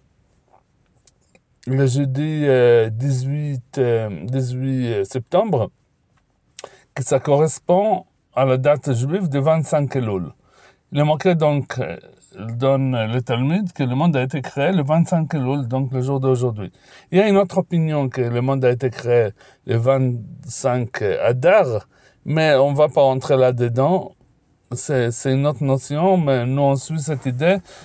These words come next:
que le monde a été créé le vingt-cinq Elul. Et le jour de Rosh Hashanah, le jour, en fait, le ro-, le jour de Rosh Hashanah, il correspond plutôt au,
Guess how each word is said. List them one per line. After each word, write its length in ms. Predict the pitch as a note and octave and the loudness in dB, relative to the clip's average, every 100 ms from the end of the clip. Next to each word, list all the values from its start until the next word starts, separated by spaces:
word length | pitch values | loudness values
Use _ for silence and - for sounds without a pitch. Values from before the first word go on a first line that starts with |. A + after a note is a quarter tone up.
| - | -8
que 60 | - | 0
le 100 | C3+ | 2
monde 220 | C3 D#3 | 2 2
a 60 | C3+ | 2
été 180 | B2+ C3+ | 2 -2
créé 320 | - B2 B2 | -2 2 4
le 120 | C3+ | 2
vingt-cinq 500 | B2 B2+ A#2 A#2+ A2+ | 2 0 0 -4 -2
Elul. 400 | A#2 A#2+ E3 G3+ - _ _ _ _ - | -2 0 0 -2 -6 _ _ _ _ -6
Et 240 | - G3 A#3+ - _ - | 2 4 2 0 _ -6
le 320 | C3 C#3 C#3 | 0 4 4
jour 260 | C3 G3+ A3+ | 4 4 4
de 60 | |
Rosh 240 | E3+ D3+ D#3+ | 4 4 0
Hashanah, 400 | C#3+ C#3+ C#3 C3 | -4 -2 0 0
le 100 | B2 | 0
jour, 220 | B2+ D#3 | 0 2
en 140 | C3 | 2
fait, 300 | B2 D3+ C3 | 2 0 -2
le 200 | B2 A#2 | -4 -2
ro-, 300 | A#2+ B2 F#2 A#2+ | 2 4 4 0
le 140 | A#2 | -2
jour 200 | A#2 C#3 | 0 0
de 60 | B2+ | 2
Rosh 240 | B2+ A#2+ | 0 -2
Hashanah, 420 | B2 C3 C#3+ G3+ F#3+ - _ _ | -6 -2 0 0 -2 -20 _ _
il 200 | - C3 | -2 -2
correspond 540 | C3 D3 C#3+ D3+ - F#3+ | 0 2 2 0 0 0
plutôt 680 | F3 C#3 - D#3 F3 F3 - | 0 -6 0 4 4 2 -2
au, 460 | A2 C3 C3+ C3+ | 0 4 6 4